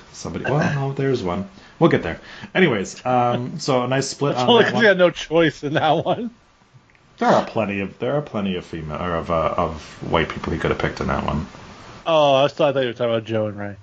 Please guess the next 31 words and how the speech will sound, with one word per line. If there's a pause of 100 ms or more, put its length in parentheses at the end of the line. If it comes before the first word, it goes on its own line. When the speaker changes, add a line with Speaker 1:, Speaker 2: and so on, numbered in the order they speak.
Speaker 2:
All
right,
go
ahead.
Keep
going.
Speaker 1:
No,
I
mean, (200)
well,
I
mean,
you
know, (440)
Samoan
is
kinda, (220)
eh. (800)
Uh,
so, (100)
uh,
in
the
other
Wii
show (520)
matchup,
Daniel
Bryan
and
Biodiesel,